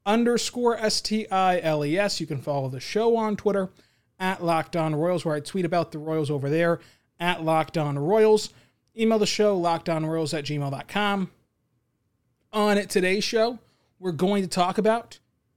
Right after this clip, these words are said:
Dayton Moore and his comments publicly on Alberto Mondesi. We'll talk about what they mean for the future of this team and the kind of rapport between Moore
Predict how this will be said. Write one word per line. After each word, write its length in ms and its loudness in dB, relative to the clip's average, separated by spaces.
Dayton 360 0
Moore 500 -2
and 300 -4
his 240 -2
comments 540 0
publicly 680 -2
on 320 0
Alberto 420 0
Mondesi. 680 -2
We'll 120 -8
talk 80 4
about 80 6
what 80 2
they 100 8
mean 380 2
for 80 -10
the 80 -2
future 540 0
of 100 -6
this 220 -2
team 480 0
and 480 -2
the 80 -16
kind 260 -4
of 140 -6
rapport 420 -2
between 380 -6
Moore 340 -4